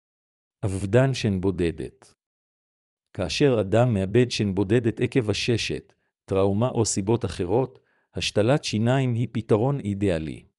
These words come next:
השתל משמש כתחליף לשורש השן החסר ותומך בכתר מעוצב,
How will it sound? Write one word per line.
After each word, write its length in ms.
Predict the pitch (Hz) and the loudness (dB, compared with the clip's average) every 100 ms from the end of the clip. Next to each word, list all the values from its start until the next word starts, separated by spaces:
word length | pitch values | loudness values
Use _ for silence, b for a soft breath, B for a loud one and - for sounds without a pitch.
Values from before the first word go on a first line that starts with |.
| _ _ _ _ _ _ _ _ | _ _ _ _ _ _ _ _
השתל 480 | - - 139 139 101 | -8 0 0 2 0
משמש 540 | 92 92 98 107 139 - | 0 -4 -2 -2 -2 -2
כתחליף 600 | 131 - - 131 139 107 | -4 -4 -2 -2 -2 -4
לשורש 480 | 95 123 120 101 | -2 0 0 0
השן 260 | 104 - 120 | -4 -4 -4
החסר 480 | 113 95 - 92 107 | -4 -6 -6 -4 -4
ותומך 460 | 101 - 104 139 - | -6 -4 -2 -2 -2
בכתר 440 | 95 - 135 123 | -4 0 0 0
מעוצב, 540 | 104 95 90 113 98 | 0 -2 -4 0 0